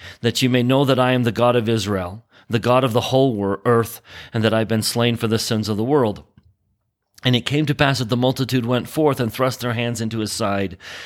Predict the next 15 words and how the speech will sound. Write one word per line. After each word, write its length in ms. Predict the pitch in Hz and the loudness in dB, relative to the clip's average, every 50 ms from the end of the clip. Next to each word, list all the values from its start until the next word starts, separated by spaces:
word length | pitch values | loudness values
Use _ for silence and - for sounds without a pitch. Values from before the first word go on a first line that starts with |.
| - - | -10 -4
and 160 | - 123 117 | -2 -2 0
did 220 | 104 131 127 113 - | 2 2 2 2 0
feel 320 | - - 143 151 160 170 | -2 2 2 4 4 4
the 140 | 147 175 139 | 2 0 -2
prints 360 | - - - 165 151 143 - | -2 0 0 0 0 0 0
of 120 | 156 131 135 | -2 0 0
the 80 | 143 | 2
nails 400 | 135 131 131 131 123 123 127 - | 2 2 2 4 2 2 0 0
in 160 | 98 127 120 | 0 0 0
his 160 | 117 113 - - | 0 0 -2 -4
hands 500 | - - 143 139 143 143 143 147 143 123 | -2 -2 0 0 2 0 0 0 -2 -2
and 180 | - 127 123 | -2 0 0
in 120 | 123 120 120 | 0 0 0
his 160 | 110 - - | -2 -4 -6
feet. 480 | - - 131 110 107 107 98 - - | -4 -2 -2 0 -2 -2 -4 -8 -14